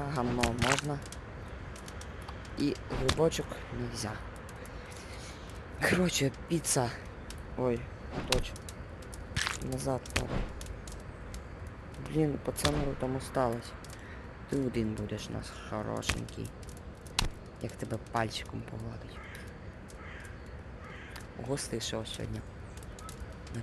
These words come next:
кормік піде. М? Що ти там хотів томата, да? Все нарізаємо.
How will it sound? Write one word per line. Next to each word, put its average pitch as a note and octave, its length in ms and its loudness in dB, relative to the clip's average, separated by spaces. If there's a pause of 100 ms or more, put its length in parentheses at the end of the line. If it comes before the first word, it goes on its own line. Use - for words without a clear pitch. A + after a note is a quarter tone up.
кормік A2 380 -2 (120)
піде. - 200 -4 (1800)
М? B2 80 -2 (460)
Що - 100 -4
ти - 140 -4
там A2+ 180 0
хотів A#2+ 260 -2
томата, C#3 480 4
да? A#2 120 2 (4000)
Все - 220 4
нарізаємо. A#2+ 760 4